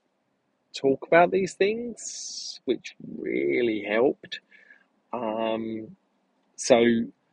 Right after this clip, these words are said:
it put us in a stronger position to be able to do that, and I think, I think that's what's, uh, needed.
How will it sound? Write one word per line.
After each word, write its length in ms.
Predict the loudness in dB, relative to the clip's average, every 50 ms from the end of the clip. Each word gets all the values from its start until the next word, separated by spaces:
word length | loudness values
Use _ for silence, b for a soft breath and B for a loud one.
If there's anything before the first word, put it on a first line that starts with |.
| _ _ _ _ _ _ _ _ _ _ _ _ _ _ _ _ -20 _ _ _ _ _ _ _ _ _ _ _ _
it 180 | 0 0 0 _
put 180 | 2 4 4
us 280 | 6 6 4 4 2 -4
in 80 | -6 -6
a 80 | -4
stronger 340 | -6 -4 -4 -6 -4 -6 -10
position 460 | -12 -12 -8 -6 -6 -6 -6 -8 -10
to 80 | -6 -2
be 80 | -2
able 140 | -2 -2 -4
to 100 | -8 -14
do 220 | -10 -6 -4 -4 -4 -4 -6
that, 160 | -8 -8 -8 -10
and 80 | -14 -14
I 60 | -14 _
think, 360 | _ -6 -6 -6 -12 _ -16 -16 _ _ _ _
I 40 | -16
think 220 | -14 -14 -14 -12 -14
that's 260 | -16 -14 _ -8 -8
what's, 360 | -8 -8 -8 -10 -12 -6 -4
uh, 440 | -4 -2 -2 -4 -6 -6 -8 -8 -10 -14 _ _ _ _ _ _ _ _ _ _ _ _ _ _ _ _ _ _ _ _ _ _ _
needed. 680 | -8 -4 -2 -2 -2 -2 -4 -4 -4 -4 -4 -4 -8